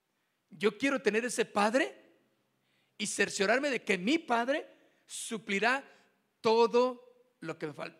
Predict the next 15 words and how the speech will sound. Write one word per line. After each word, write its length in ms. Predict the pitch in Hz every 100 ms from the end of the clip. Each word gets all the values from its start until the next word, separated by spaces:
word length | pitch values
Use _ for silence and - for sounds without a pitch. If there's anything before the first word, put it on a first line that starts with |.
| -
¿Cuántos 260 | 302 302
les 140 | 262 196
faltan 480 | 233 226 220 170 - _ _ _
muchas 280 | - 202 175
cosas? 380 | - - - - _ _ _ _ _ _ _ _ _ _ _ - - - - - - _ _ _ _ _ _ _ _ _ _
¿Verdad? 340 | 151 147 170 - _ _ _ _ _ _ _ _ _ _ _ _ _ _ _ _ _ -
Nos 220 | 170 165
faltan 460 | 226 247 269 269 -
muchas 380 | 214 226 233 -
cosas 500 | 226 220 254 - - _ _ _ -
en 100 | 180
las 140 | 170
cuales 440 | - 202 214 - - _ _ _ _ _ _ _ _ _ _ -
ese 260 | 190 294 277
Dios 380 | 254 311 -